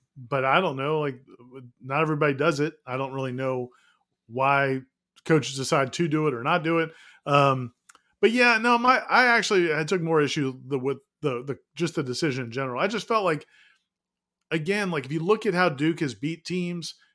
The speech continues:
it's by you helping them. And I thought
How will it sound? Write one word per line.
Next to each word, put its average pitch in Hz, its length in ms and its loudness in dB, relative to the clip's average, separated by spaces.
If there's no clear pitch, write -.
it's 175 220 2
by 160 280 4
you 156 360 -2
helping 151 420 -2
them. 123 320 -8
And 156 100 0
I 156 80 4
thought 170 260 4